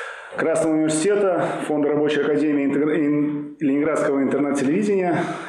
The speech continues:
У нас сегодня семинарское занятие, по-, посвящённое философскому учению о сущности явлений.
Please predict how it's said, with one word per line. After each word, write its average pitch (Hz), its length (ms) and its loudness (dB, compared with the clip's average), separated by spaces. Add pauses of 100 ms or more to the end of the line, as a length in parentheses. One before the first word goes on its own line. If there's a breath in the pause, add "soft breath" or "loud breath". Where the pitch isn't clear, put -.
У - 80 -2
нас 135 200 0
сегодня 143 240 0
семинарское 180 540 0
занятие, 151 840 0 (440 loud breath)
по-, 147 480 0
посвящённое 139 1200 0
философскому 147 680 0
учению 143 600 0
о 135 60 0
сущности 135 480 0
явлений. 202 760 0